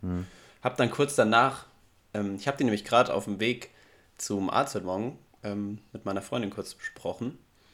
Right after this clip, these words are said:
Speaker 2: Und dann noch danach dann überlegt, als ich fertig war, hm, so ein Döner ist auch immer geil, aber nee, das wär zu unspektakulär.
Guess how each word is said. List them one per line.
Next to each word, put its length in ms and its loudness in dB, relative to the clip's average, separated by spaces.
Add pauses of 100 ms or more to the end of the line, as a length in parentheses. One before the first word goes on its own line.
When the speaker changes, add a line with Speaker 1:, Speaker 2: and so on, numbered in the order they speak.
(920)
Speaker 2:
Und 180 -12
dann 140 -2
noch 200 -6
danach 420 -2
dann 160 -2
überlegt, 500 -2
als 160 -8
ich 160 -10
fertig 440 -6
war, 240 -2 (100)
hm, 260 -12 (260)
so 140 -14
ein 100 -14
Döner 380 0
ist 160 -6
auch 180 -2
immer 220 -2
geil, 460 2
aber 200 -2 (120)
nee, 300 -6
das 160 -6
wär 140 2
zu 120 -4
unspektakulär. 800 -4